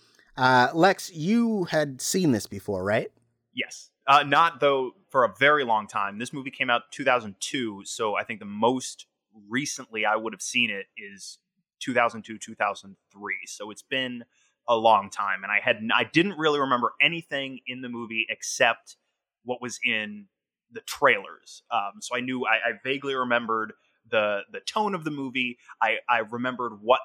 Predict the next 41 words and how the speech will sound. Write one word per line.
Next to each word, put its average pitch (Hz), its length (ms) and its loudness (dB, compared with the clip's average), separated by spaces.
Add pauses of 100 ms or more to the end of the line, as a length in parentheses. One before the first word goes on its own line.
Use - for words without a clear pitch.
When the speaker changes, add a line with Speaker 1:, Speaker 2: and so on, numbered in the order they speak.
Speaker 2:
the 117 320 -6
DiCaprio-Hanks 117 960 0
relationship 113 580 -2
was 107 120 -18
gonna 107 200 -6
be. 101 360 -14 (640)
I 127 60 2
remembered 117 440 2
that 117 80 4
his 113 100 -2
relationship 113 560 -4
with 110 80 -20
his 110 140 -16
dad 107 240 2
was 104 160 -8
a 107 40 -4
big 98 220 -14
deal, 95 340 -10 (280)
and 117 80 0
I 107 60 4
remembered, 104 720 2 (100)
um, 95 420 0 (160)
what 120 140 4
a 117 40 2
couple 117 480 2
of 101 160 -8
the, 95 300 0 (280)
the 107 100 -4
romp 101 440 4
crimes 98 640 -8 (340)
were. 110 380 -2 (580)
Um, 104 540 4
but 117 120 2 (120)
really, 131 420 4
what 110 220 -8
the, 110 180 2
the, 107 200 2 (560)
the 117 60 -18
content, 143 600 2
the - 80 -20
full 143 380 -4